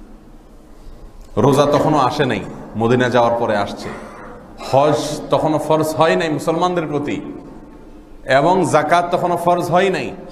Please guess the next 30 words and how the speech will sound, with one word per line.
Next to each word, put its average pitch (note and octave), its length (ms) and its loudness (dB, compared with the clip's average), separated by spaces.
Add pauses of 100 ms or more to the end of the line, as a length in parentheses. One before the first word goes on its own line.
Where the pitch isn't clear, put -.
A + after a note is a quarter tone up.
(280)
পর্দার E3+ 380 4
বিধান E3+ 420 -2
তখনও F#3 340 -2
ফরজ F#3 260 0
হয় F#3 260 2
নাই, E3+ 200 -4 (360)
শত G3 480 0
শত G#3+ 180 2
গুরুত্বপূর্ণ G#3+ 640 0
বিধান F3 380 -2
তখনও D#3+ 240 -4
আসে B2+ 380 -4
নাই। A2 260 -4 (1700)
যখন D3+ 280 4
মুসলমানরা F3+ 540 2
প্রচণ্ড F3+ 600 2
বিপদে, D#3 560 4 (500)
ওই C#4 240 6
সময় G#3+ 440 2
আল্লাহ E3 240 0
সুবহানাহু D#3+ 140 -6
ওয়া D3 100 -2
তাআলা C#3+ 200 -2
যে C3 120 -2
বিধানটা C3+ 400 0
দিলেন, D#3 280 -2
সেটার A#2+ 240 -4
নাম A#2+ 240 -4
কি? B2+ 460 0 (720)
নামাজ। D#2+ 640 -10